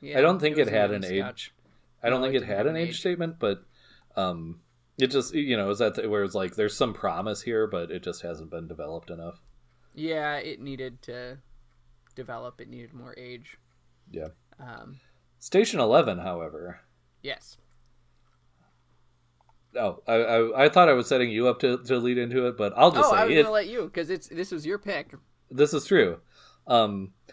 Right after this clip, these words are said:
Speaker 2: I was gonna do something corny about, like, Station Eleven was aged perfectly or something. Um,
Speaker 1: <laughs>
Speaker 2: yeah, Station Eleven just, like,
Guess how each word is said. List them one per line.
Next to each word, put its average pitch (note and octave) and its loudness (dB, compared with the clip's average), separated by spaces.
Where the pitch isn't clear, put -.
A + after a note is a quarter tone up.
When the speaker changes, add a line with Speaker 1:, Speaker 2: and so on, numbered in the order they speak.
Speaker 2:
I G#3+ 12
was B3+ 8
gonna F4+ 6
do D4 4
something F3+ 4
corny B2 2
about, A2+ 4
like, A2 0
Station A#2 -4
Eleven G2+ -2
was F2+ -8
aged G2 -8
perfectly F#2+ -6
or F#2 -6
something. F#2 -8
Um, G2 -2
Speaker 1:
<laughs> - -20
Speaker 2:
yeah, C3+ 6
Station F3 2
Eleven D3+ 2
just, C#3+ 2
like, A#2 0